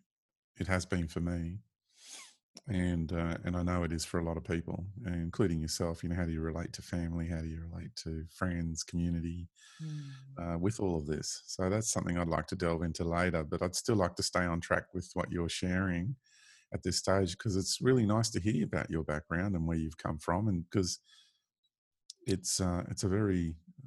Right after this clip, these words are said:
Speaker 1: um, deep and rich journey, uh,
Speaker 2: Mm.
Speaker 1: and a lot of challenges in it. Yeah, personal challenges.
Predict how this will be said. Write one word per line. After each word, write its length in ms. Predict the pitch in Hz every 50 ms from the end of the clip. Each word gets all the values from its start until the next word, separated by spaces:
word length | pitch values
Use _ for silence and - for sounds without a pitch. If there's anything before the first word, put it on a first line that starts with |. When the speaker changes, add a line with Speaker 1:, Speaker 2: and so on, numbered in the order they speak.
| - 95
Speaker 1:
um, 360 | 87 85 82 85 87 87 87 87 _ _ - _ - 110 90 82 82
deep 340 | - 110 107 101 92 92 - - -
and 160 | 95 85 85
rich 260 | 85 85 87 - -
journey, 460 | - - 87 90 98 95 87 - - 95 123 - _ - - -
uh, 40 | 90
Speaker 2:
Mm. 360 | 82 78 80 80 85 85 85 - - -
Speaker 1:
and 100 | 95 90
a 40 |
lot 140 | 90 101 98 90
of 40 | 98
challenges 640 | - - 92 87 98 101 98 - - - - - - _ -
in 80 | - 95
it. 160 | 90 - - - _ _ _ _ _ _ _ - - _ - - - - - - - _ _ -
Yeah, 140 | - 98 90
personal 420 | 87 - 104 95 98 - - 104 90
challenges. 680 | - - 80 76 78 78 82 80 - - - - -